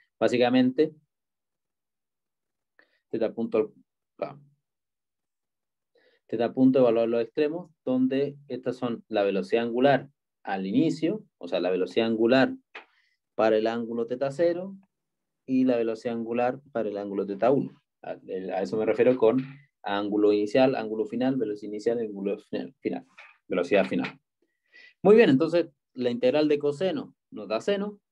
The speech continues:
y por lo tanto nos queda que esa ecuación,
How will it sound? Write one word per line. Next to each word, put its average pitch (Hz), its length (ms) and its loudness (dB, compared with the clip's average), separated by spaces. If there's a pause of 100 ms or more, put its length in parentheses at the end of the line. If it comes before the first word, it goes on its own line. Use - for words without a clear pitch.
(480)
y 143 120 -8
por 139 160 -2
lo 135 120 -2
tanto 143 520 -6 (500)
nos 127 240 -4
queda 143 460 2 (880)
que 131 300 -4
esa 165 260 2
ecuación, 147 600 -2